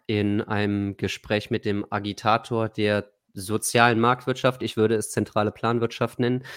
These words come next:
Und es ging eigentlich nur um das Thema Mindestlohn. Und nichtsdestotrotz ist er halt hingegangen und, ähm, hat mir, äh,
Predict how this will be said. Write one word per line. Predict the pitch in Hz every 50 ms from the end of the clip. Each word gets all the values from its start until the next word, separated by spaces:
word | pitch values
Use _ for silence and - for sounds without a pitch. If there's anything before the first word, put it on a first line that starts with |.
| - - - -
Und | - 127
es | 127 123 -
ging | 139 131 127 131 - -
eigentlich | - 110 113 127 131 127 - 127 - -
nur | 131 123 123 123 139 165 170 147 -
um | - 139 139
das | 131 131 131 -
Thema | - - 135 135 135 123
Mindestlohn. | 120 117 117 135 165 160 147 - - - 139 143 147 160 165 - - - - - -
Und | - 113 120
nichtsdestotrotz | 131 143 - - - 131 127 131 - 123 - - - 131 143 - - -
ist | 131 - -
er | 127 123 123
halt | 127 120 117 -
hingegangen | 123 123 143 147 135 120 127 123 127 127 127 127 123 127
und, | - - - 110 113 117 117 117 113 - - - - -
ähm, | 110 110 110 110 110 107 107 _ _ _ _ _ _ _ _ _ _ _ _ _ _ _ _ - 240 - _ _ _ -
hat | 104 - 123 123 127 - -
mir, | 123 117 117 117 113 117 - - 123 120 113 110 101 95 110
äh, | - _ _ _ _ _ - - _ - - -